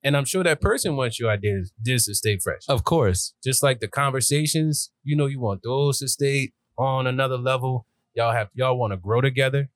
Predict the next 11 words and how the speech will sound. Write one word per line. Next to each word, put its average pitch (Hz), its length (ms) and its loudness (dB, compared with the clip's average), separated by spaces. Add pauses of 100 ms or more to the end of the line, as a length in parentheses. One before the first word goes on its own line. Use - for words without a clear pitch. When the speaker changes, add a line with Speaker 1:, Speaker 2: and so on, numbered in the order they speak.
(260)
Speaker 1:
And 131 260 2
s-, - 260 -2 (100)
any 175 320 2
issues 156 400 -2
that 113 200 0
y'all 123 140 0
are 110 80 0
trying 117 280 -2
to 92 160 -4 (1500)
get 151 240 0
through 143 460 0